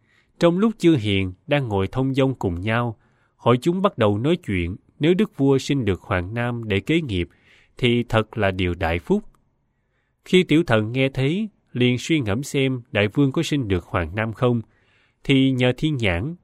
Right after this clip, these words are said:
thần thấy được một vị thiên tử vĩ đại sắp giáng trần, và vị ấy sẽ nhập vào mẫu thai của chánh hậu Sudama. Rồi thần suy nghĩ, nếu họ không biết, họ có thể vô tình phá hoại bào thai ấy.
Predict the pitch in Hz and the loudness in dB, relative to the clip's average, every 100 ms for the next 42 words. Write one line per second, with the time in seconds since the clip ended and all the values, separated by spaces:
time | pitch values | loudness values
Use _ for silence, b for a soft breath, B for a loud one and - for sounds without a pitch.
0 | _ - 131 131 165 190 110 101 - 107 | _ 0 2 2 -2 0 2 0 -2 -4
1 | - 104 101 139 127 101 104 127 127 127 | 0 -2 -2 -2 -2 -2 -2 -2 -4 -2
2 | 85 87 - 165 143 143 160 92 85 76 | -2 -4 -6 -6 -2 -2 -2 -2 -2 -6
3 | _ _ _ _ _ 139 135 135 135 135 | _ _ _ _ _ 0 2 2 -2 -2
4 | 170 185 160 147 101 - 104 92 87 87 | -4 -2 -4 -2 -2 -2 -2 0 0 -2
5 | 120 - 120 120 107 _ _ _ 143 147 | -4 -2 -4 -2 -6 _ _ _ 0 2
6 | 175 190 107 87 95 - 143 127 113 113 | 0 0 0 0 -2 -4 -2 0 -2 -2
7 | 113 110 104 _ _ _ _ _ _ 117 | -2 -2 -6 _ _ _ _ _ _ 2
8 | 113 113 110 107 - 139 104 85 101 156 | 2 2 0 -2 -2 -2 0 -4 -4 -10
9 | _ _ _ _ _ _ 160 180 220 113 | _ _ _ _ _ _ 0 2 2 0
10 | 107 - 147 143 180 220 _ _ - 110 | 0 0 -2 0 -2 -2 _ _ -2 -2
11 | 170 175 110 131 151 151 110 95 92 - | 0 -2 0 -2 -2 -2 -2 -4 -6 -4
12 | 170 117 87 92 95 92 90 110 127 117 | -4 -2 -4 -2 0 0 0 -4 -2 -6
13 | 175 | -6